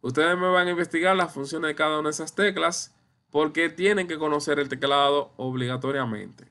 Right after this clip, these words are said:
para que puedan ser profesionales eficientes.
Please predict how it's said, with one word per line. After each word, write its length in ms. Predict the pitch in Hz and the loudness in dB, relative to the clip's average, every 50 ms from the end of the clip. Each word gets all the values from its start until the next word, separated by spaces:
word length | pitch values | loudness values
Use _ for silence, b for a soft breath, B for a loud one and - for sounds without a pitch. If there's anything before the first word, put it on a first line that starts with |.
| _ _ - - _ _ _ _ _ _ _ _ _ _ _ _ _ _ - | _ _ -20 -20 _ _ _ _ _ _ _ _ _ _ _ _ _ _ -4
para 260 | - 131 135 135 143 143 | 0 2 2 2 2 2
que 120 | 156 151 | 0 -6
puedan 420 | - 151 147 143 139 143 143 143 | -2 0 2 2 4 4 2 0
ser 440 | 143 - 135 135 135 135 139 135 - _ _ _ - - _ _ - | 0 0 0 2 2 2 0 -2 -4 _ _ _ -20 -20 _ _ -8
profesionales 920 | - 123 127 - 131 131 135 127 123 117 123 123 123 123 123 131 - - _ _ - | -6 -6 -6 -6 -8 -6 -6 -4 -2 0 0 0 0 0 -2 -4 -6 -10 _ _ -6
eficientes. 1120 | 123 135 131 131 139 127 - - - - 82 - 135 - - - - - - - - - | -4 -4 -4 -4 -4 -6 -4 -6 -8 -10 -10 -14 -16 -18 -18 -16 -14 -12 -12 -14 -16 -18